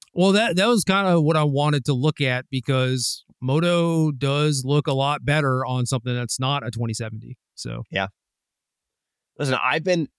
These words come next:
Speaker 2: I was a Magic Online hater for years. I've been enjoying it quite a bit more. I don't know if that's just because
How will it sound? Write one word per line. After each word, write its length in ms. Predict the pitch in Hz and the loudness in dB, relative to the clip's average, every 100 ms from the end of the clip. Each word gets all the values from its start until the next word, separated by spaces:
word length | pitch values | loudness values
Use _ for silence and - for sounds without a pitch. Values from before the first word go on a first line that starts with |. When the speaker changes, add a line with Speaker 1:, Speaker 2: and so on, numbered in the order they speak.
| _ 113 | _ -2
Speaker 2:
I 100 | 139 | -2
was 140 | 139 | 0
a 40 | |
Magic 280 | 131 110 107 | 0 0 -2
Online 240 | 101 101 95 | -2 -2 -4
hater 200 | 85 85 | -6 -6
for 140 | 90 | -8
years. 460 | 73 80 80 - - | -8 -8 -8 -10 -8
I've 100 | 92 | -4
been 80 | 85 | -2
enjoying 400 | 82 90 92 90 | -4 -2 -2 -2
it 120 | - | -6
quite 180 | 90 87 | -6 -6
a 40 | |
bit 160 | 80 - | -8 -12
more. 320 | 80 76 85 - | -12 -12 -14 -10
I 60 | 110 | -6
don't 100 | 104 | -6
know 80 | 90 | -6
if 80 | - | -8
that's 180 | 90 | -10
just 160 | 92 - | -10 -14
because 280 | - 92 | -12 -10